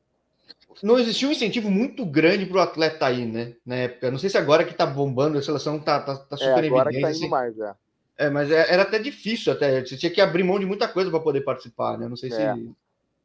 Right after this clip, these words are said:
Speaker 1: se pra
Speaker 2: Não,
Speaker 1: ti
Speaker 2: é
Speaker 1: foi
Speaker 2: assim,
Speaker 1: assim, porque o pessoal treina, acho que em Ontário, tudo, né? Uma coisa assim, ou não?
Speaker 2: É, exatamente isso. Exatamente.
Speaker 1: Só
Speaker 2: Então
Speaker 1: pra
Speaker 2: é,
Speaker 1: Canadá,
Speaker 2: fica,
Speaker 1: né? É.
Speaker 2: fica muito mais, é,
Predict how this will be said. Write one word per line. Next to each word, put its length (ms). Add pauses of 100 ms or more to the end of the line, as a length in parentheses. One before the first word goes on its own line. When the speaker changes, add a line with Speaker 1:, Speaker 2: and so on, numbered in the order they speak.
(200)
Speaker 1:
se 80
pra 140
Speaker 2:
Não, 80
Speaker 1:
ti 40
Speaker 2:
é 80
Speaker 1:
foi 140
Speaker 2:
assim, 160
Speaker 1:
assim, 80
porque 180
o 60
pessoal 240
treina, 240
acho 100
que 80
em 80
Ontário, 640
tudo, 240
né? 100
Uma 140
coisa 180
assim, 160
ou 60
não? 160 (120)
Speaker 2:
É, 240 (120)
exatamente 600
isso. 300 (460)
Exatamente. 680
Speaker 1:
Só 60
Speaker 2:
Então 120
Speaker 1:
pra 80
Speaker 2:
é, 140
Speaker 1:
Canadá, 220
Speaker 2:
fica, 120
Speaker 1:
né? 120
É. 60
Speaker 2:
fica 180
muito 360
mais, 360
é, 340